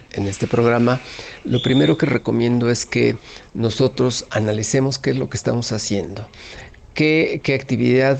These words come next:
en qué actividad estamos, eh, parados? ¿A qué nos dedicamos? ¿Cuál es nuestra visión? ¿Cuál es nuestro negocio? Y estemos pensando realmente y haciendo cosas que, que nos puedan llevar a mejorar nuestras actividades. Es decir,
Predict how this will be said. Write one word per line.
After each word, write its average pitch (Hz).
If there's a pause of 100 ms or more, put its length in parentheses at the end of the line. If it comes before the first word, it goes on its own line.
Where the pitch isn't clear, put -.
(120)
en 123
qué 151
actividad 123
estamos, 120
eh, 98
parados? 117 (380)
¿A 117
qué 151
nos 135
dedicamos? 117
¿Cuál 120
es 113
nuestra 104
visión? 113
¿Cuál 120
es 107
nuestro 98
negocio? 139 (580)
Y 160
estemos 135 (240)
pensando 120
realmente 120
y 107
haciendo 120
cosas 120
que, 95
que 101
nos 104
puedan 120
llevar 110
a 110
mejorar 107
nuestras 101
actividades. 104
Es 175
decir, 151